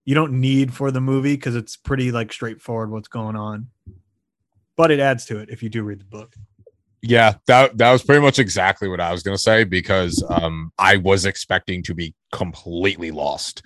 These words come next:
Speaker 2: and pretty much mostly all of the plot was there for me. There was, like, a touch of ambiguity. Um, and, like, I, I do think with the ending, you know, 'cause it is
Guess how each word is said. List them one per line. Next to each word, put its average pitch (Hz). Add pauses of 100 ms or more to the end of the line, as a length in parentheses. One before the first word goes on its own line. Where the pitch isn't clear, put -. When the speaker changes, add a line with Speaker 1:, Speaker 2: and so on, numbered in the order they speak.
(420)
Speaker 2:
and 82 (480)
pretty 277
much 247
mostly 110
all 90
of 87
the 85
plot 92
was 98
there 95
for 110
me. 98
There 104
was, 104
like, 104
a 92
touch -
of 95
ambiguity. 98 (440)
Um, 82 (320)
and, 117
like, 117
I, 110
I -
do 104
think 104
with 92
the 95
ending, 90
you 90
know, 82
'cause 82
it 82
is 78